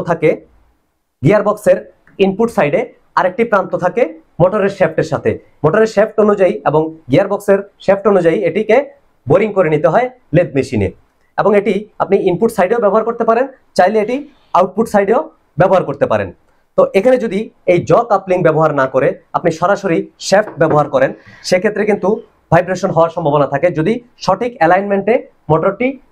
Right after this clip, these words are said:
না বসে। আর এজন্যে এই জ কাপলিংটি আপনার জন্য উপযুক্ত। এটি অনেকে ব্যবহার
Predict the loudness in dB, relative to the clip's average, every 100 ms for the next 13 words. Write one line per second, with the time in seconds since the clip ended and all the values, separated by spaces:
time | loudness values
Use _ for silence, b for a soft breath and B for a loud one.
0 | _ 2 2 -2 -6 -12 -12 _ _ _
1 | _ _ _ _ -2 0 0 2 2 0
2 | -6 _ 0 0 -6 0 0 2 0 0
3 | 0 0 0 -2 0 0 -2 -8 _ _
4 | 0 0 -2 -2 -2 0 0 2 0 0
5 | 0 0